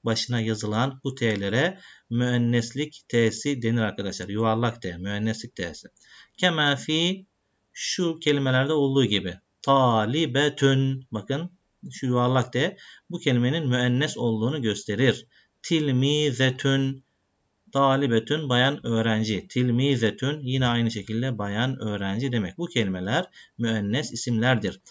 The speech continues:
Ama bakın Hamza kelimesinde de yuvarlak T var. Biz ne dedik? Eğer bir isim sonunda yuvarlak T olmasına rağmen bir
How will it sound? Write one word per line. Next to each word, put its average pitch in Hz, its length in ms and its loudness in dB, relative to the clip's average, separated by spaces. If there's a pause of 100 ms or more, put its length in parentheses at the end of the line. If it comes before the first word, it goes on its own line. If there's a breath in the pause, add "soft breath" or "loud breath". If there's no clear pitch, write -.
(300 loud breath)
Ama 160 180 0
bakın 190 460 2
Hamza 147 480 -4
kelimesinde 165 640 -2
de 165 60 2
yuvarlak 127 640 2
T 110 220 2
var. 107 360 4 (360 soft breath)
Biz 104 160 0
ne 107 160 0
dedik? 160 480 -2 (120)
Eğer 117 440 0
bir 139 120 0
isim 113 580 -2 (340 soft breath)
sonunda 120 560 0
yuvarlak 120 600 0
T 135 160 -2
olmasına 120 600 0
rağmen 110 580 2
bir 127 200 -4